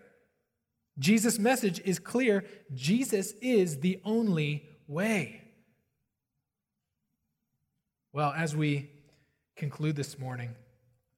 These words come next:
let me just offer two points of, of application for us. So if Jesus truly is the light of the world, and if we believe in him, we can be sure of two things.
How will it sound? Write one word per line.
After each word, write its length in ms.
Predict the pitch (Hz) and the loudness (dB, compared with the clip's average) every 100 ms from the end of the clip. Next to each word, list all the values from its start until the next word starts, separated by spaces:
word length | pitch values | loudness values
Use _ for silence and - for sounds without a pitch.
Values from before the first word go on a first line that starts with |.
| _ _ _ - _ | _ _ _ -20 _
let 100 | 160 | -6
me 60 | 165 | -2
just 180 | 151 143 | -2 -4
offer 240 | 143 147 143 | -2 -2 -2
two 180 | - 151 | -4 -6
points 340 | - 143 135 | -4 -6 -4
of, 260 | 131 117 - _ - | -6 -8 -16 _ -16
of 120 | 127 | -12
application 640 | 135 127 120 131 123 117 - | -10 -10 -12 -12 -12 -14 -16
for 160 | 117 | -18
us. 280 | 113 - - _ _ _ _ _ _ _ _ _ _ _ _ _ _ _ _ _ _ _ _ _ _ _ _ - | -18 -20 -20 _ _ _ _ _ _ _ _ _ _ _ _ _ _ _ _ _ _ _ _ _ _ _ _ -2
So 160 | 180 | 0
if 80 | 160 | 2
Jesus 520 | 151 202 180 175 - - - | 4 4 4 0 -4 -12 -4
truly 440 | - 208 202 185 | 4 6 6 6
is 140 | 196 | 4
the 80 | 170 | 4
light 240 | 165 175 175 | 4 4 4
of 100 | 156 | 0
the 80 | |
world, 480 | 151 156 165 156 151 | 0 2 2 2 0
and 140 | 147 147 | -2 -2
if 180 | 175 147 | -2 0
we 80 | 160 | 0
believe 440 | 147 147 170 196 | 0 2 2 2
in 120 | 156 | 0
him, 320 | - 127 123 131 | -4 -6 -6 -6
we 100 | 143 | -6
can 300 | 147 135 131 - _ - | -6 -6 -8 -14 _ -6
be 140 | 151 | -4
sure 360 | - 165 156 151 | -4 -2 0 -2
of 360 | 131 123 120 185 | -4 -8 -10 -16
two 200 | - 156 | -8 -8
things. 500 | 131 135 120 - - | -6 -8 -10 -12 -18